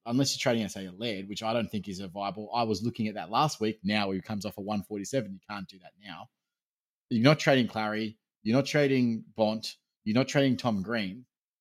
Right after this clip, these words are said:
Who are you trading to L D U? The only way is if you say restructuring your side.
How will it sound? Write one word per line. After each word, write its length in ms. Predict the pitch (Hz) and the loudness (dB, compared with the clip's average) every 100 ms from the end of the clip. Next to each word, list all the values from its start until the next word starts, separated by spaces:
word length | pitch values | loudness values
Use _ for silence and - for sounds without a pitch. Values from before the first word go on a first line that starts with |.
| _ _ _ - | _ _ _ 2
Who 160 | 151 190 | 6 8
are 40 | |
you 120 | 214 | 6
trading 400 | 196 127 131 147 | 4 4 4 4
to 100 | 139 | 2
L 140 | 131 120 | -2 0
D 100 | 113 | 2
U? 320 | 113 139 82 _ _ _ _ _ _ - | 2 0 -2 _ _ _ _ _ _ 6
The 100 | 147 | 8
only 160 | 170 | 8
way 180 | 165 151 | 8 8
is 100 | 131 | 8
if 120 | 120 | 4
you 80 | 123 | -2
say 420 | 107 123 113 113 - _ 113 | 0 2 2 0 -8 _ 2
restructuring 580 | 135 - 123 113 107 | 2 4 0 0 -2
your 80 | 104 | -2
side. 340 | 92 92 82 | -2 -6 -10